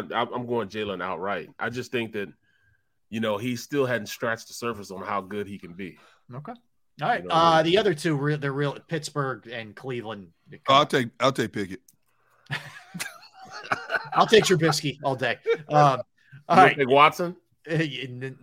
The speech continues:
Speaker 2: I wouldn't. I don't. There's too much. I don't know what he's gonna look like when he comes back, Barrett.
Speaker 1: Right, right, right, right,
Speaker 2: Too much
Speaker 1: right, right.
Speaker 2: unknown with him right now. Um,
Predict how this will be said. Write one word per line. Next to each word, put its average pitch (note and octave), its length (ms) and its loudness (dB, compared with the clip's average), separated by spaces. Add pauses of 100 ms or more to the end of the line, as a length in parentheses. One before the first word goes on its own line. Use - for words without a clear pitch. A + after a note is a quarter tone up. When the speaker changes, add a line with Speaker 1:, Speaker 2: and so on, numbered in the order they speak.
(120)
Speaker 2:
I C3+ 140 4
wouldn't. C3 420 -2
I D3 140 2
don't. E3 160 -2
There's C#3+ 240 -6
too E3 160 -4
much. D3 300 0
I D3+ 100 4
don't D#4 120 4
know A#3 60 6
what G#3 140 4
he's F3 80 -4
gonna F#3 140 2
look F#3 120 0
like E3+ 120 -2
when D#3+ 80 -6
he D3+ 40 -8
comes D3 200 -4
back, D3 260 2
Barrett. G2+ 260 -6
Speaker 1:
Right, G#2+ 460 2
right, F#2+ 320 -2
right, F#2 220 -2
right, F#2+ 160 -2
Speaker 2:
Too - 40 -6
much G2 100 -2 (100)
Speaker 1:
right, - 80 0
right. - 120 0
Speaker 2:
unknown D3+ 440 -2
with - 180 -16
him F2 220 -14 (180)
right F#2 240 -16
now. D#2 120 -12 (760)
Um, B2 680 0